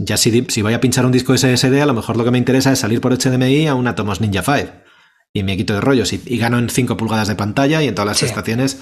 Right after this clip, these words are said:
Speaker 1: que te aporta, ¿sabes? Pero bueno, son opciones, y, y como
Speaker 2: O, o
Speaker 1: vemos
Speaker 2: sale un rig muy cómodo, Small Rig saca un rig súper cómodo para poner, no lo sé, también se me ocurre eso.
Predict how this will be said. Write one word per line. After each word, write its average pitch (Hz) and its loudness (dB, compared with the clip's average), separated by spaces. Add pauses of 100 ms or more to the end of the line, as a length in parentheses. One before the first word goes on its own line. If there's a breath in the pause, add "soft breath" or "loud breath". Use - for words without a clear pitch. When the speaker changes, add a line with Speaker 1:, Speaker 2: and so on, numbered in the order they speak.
(220 loud breath)
Speaker 1:
que 101 -6
te 87 -4
aporta, 135 -4
¿sabes? 131 -4 (680 loud breath)
Pero 104 -2
bueno, 139 2
son 120 2
opciones, 139 0
y, 110 0
y 104 0
como 98 -4
Speaker 2:
O, 95 0
o - 2
Speaker 1:
vemos 120 2
Speaker 2:
sale 135 4
un 180 4
rig 202 2
muy 160 2
cómodo, 220 4
Small 175 0
Rig 180 -2
saca 202 2
un 180 2
rig 185 0
súper 170 0
cómodo 220 4
para 196 2
poner, 175 0 (280)
no 160 2
lo 151 2
sé, 220 2
también 156 0
se 156 0
me 156 0
ocurre 147 2
eso. - -2